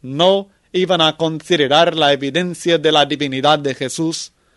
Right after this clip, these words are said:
No querían conocer la verdad. Ya habían hecho su decisión, así que respondieron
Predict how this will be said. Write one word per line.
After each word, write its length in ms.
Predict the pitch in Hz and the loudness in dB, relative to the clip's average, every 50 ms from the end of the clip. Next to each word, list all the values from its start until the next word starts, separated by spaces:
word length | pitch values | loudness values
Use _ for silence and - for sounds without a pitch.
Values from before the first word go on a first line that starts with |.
| _ _ _ _ - | _ _ _ _ -12
No 340 | 147 160 190 214 208 208 | -4 0 0 0 0 -2
querían 600 | - 190 196 190 185 226 262 254 240 208 175 156 | -2 0 2 4 4 4 4 2 2 2 0 -2
conocer 640 | 143 - 156 156 147 147 147 139 - 170 160 151 139 | -2 -4 -2 0 0 0 0 2 2 2 2 2 2
la 160 | 139 139 139 | 2 0 0
verdad. 560 | 127 135 131 127 131 139 131 123 120 110 - _ _ _ _ _ _ _ _ _ _ _ _ _ _ _ _ _ - _ - _ - | 0 -2 -4 -2 0 0 0 0 -2 -6 -14 _ _ _ _ _ _ _ _ _ _ _ _ _ _ _ _ _ -20 _ -20 _ -6
Ya 320 | 147 160 185 196 214 208 | -2 2 2 4 4 4
habían 340 | 190 160 196 208 202 190 180 | 2 2 2 2 2 2 2
hecho 240 | 196 185 190 190 170 | 0 0 0 -2 -2
su 160 | - 180 170 | -2 0 2
decisión, 720 | 165 160 151 - 165 143 - - 165 160 180 208 214 208 - - - - | 2 2 2 0 -4 -6 -2 0 0 0 0 0 -4 -8 -12 -16 -20 -6
así 300 | - 151 156 143 151 156 147 | -2 0 0 0 0 -4 -2
que 160 | - 165 156 | 0 0 2
respondieron 880 | 151 160 165 151 143 - - 147 151 139 127 156 165 160 165 160 160 | 2 2 2 2 0 -2 -4 -6 -6 -2 2 2 2 2 2 -2 -4